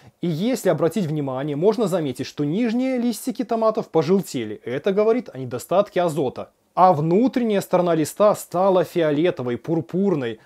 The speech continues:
антоциановый окрас появился. Это говорит о недостатке фосфора. Отдельные листики начали уже усыхать, на них появились некрозные пятнышки,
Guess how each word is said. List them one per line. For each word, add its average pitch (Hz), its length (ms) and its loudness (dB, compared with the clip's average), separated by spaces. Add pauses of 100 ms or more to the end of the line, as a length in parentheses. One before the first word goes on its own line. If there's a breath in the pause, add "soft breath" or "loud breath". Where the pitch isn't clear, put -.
(100 soft breath)
антоциановый 170 760 0
окрас 180 360 -2
появился. 120 420 -6
Это 143 340 -4
говорит 233 440 0
о 127 60 -14
недостатке 127 680 -2
фосфора. 135 680 -2 (480 loud breath)
Отдельные 175 580 2
листики 214 380 -4
начали 131 400 -2
уже 160 180 0
усыхать, 160 560 -2
на 131 60 -10
них 135 220 -6
появились 139 340 -2
некрозные 135 440 -6
пятнышки, 131 600 -4